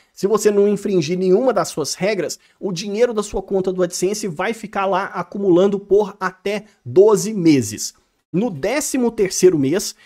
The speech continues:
eles vão te notificar, na verdade, eles vão te notificar no décimo primeiro mês, te avisando, "Olha, tem valores a receber", e você precisa sacar esses valores.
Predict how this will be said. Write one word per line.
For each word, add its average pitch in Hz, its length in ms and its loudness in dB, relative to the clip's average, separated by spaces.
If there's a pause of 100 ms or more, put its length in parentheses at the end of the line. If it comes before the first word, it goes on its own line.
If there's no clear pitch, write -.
(200)
eles 214 360 2
vão 165 280 4
te 220 120 -2
notificar, 185 600 0
na 196 80 0
verdade, 214 340 0
eles 196 80 -4
vão 220 140 0
te 220 100 -8
notificar 202 460 -4
no 190 80 2
décimo 208 400 -4
primeiro 233 500 -2
mês, - 380 -4 (320)
te 196 100 -2
avisando, 175 460 2
"Olha, 151 320 2 (180)
tem 202 160 -2
valores 196 480 2
a 185 80 0
receber", 175 580 -2 (400)
e 170 80 -4
você 196 360 2
precisa 202 760 -2 (160)
sacar 220 920 -4
esses 196 320 -4
valores. 170 580 0